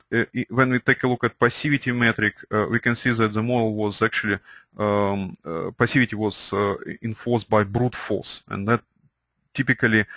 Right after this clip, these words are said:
violate causality, and then, um, uh, rational macro model, building for such model, uh, may produce really low quality model. So meanwhile, we have, uh, our model built right here for, uh, forty-eight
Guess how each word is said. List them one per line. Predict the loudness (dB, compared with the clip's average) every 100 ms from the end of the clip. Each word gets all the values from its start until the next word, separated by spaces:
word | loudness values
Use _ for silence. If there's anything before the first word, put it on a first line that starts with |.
| -4
violate | 2 4 4 0
causality, | 0 0 4 6 4 2
and | 0 2
then, | 2 0 -10 -20 -6
um, | -2 0 0 -4 -6 -6
uh, | -4 -4 -4 0 2
rational | 2 2
macro | 0 2 0
model, | 0 0 -2
building | 2 2 2 -2
for | -2
such | 0 0
model, | -2 -4 -4 -8 -16 -20 -8
uh, | -4 -4 0
may | 0 0
produce | 2 2 2 -2 -4 -4
really | 0 0 0 -4
low | -2 0
quality | 0 0 0 0 -2 -4
model. | -4 -6 -8 -14 -16 -14 -12 -14 -18 -4
So | 0
meanwhile, | 2 2 4 6 6
we | 4 2
have, | 4 4 2 0
uh, | 4 6 4 4
our | 4 4 4
model | 0 0 0
built | 2 2 0 -6 -20 _
right | -2 -2
here | -2 0 0
for, | 0 0 2 2 2 -2
uh, | -8 -4
forty-eight | -2 0 0 -2